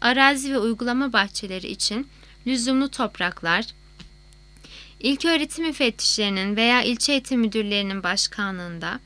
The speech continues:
tarım, tapu, maliye dairelerinden görevlendirilecek birer eleman,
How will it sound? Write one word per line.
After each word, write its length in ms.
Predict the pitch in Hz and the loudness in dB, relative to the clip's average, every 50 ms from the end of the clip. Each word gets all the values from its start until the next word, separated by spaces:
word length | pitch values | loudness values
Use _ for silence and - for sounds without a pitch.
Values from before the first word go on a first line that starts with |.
| - - - - - - - - - - - | -18 -20 -20 -20 -20 -20 -20 -20 -20 -14 -4
tarım, 400 | - 269 247 202 202 214 240 - - - - - - - - - - | 0 0 2 2 2 0 0 -2 -4 -14 -20 -20 -20 -20 -20 -16 -2
tapu, 460 | - 262 254 - - 196 190 202 226 - - - - _ _ _ | 0 0 0 0 0 -4 -4 -4 -4 -6 -12 -20 -20 _ _ _
maliye 460 | - 233 247 247 254 262 277 302 311 302 | 4 6 8 8 8 8 4 2 4 4
dairelerinden 800 | 294 277 262 226 240 233 220 214 208 202 208 208 208 208 208 208 | 6 6 6 4 2 2 2 2 0 0 2 2 2 2 2 2
görevlendirilecek 1040 | 214 208 208 214 214 208 214 208 202 208 196 202 190 196 196 190 - 220 - - - | 0 0 0 -2 0 2 2 2 2 2 0 -2 -4 -4 -4 -2 -4 -4 -4 -4 -4
birer 280 | 208 208 202 208 - - - | -2 0 0 0 0 -2 -2
eleman, 520 | 190 190 185 180 170 165 160 165 190 | -2 -2 -2 -2 -4 -4 -4 -6 -8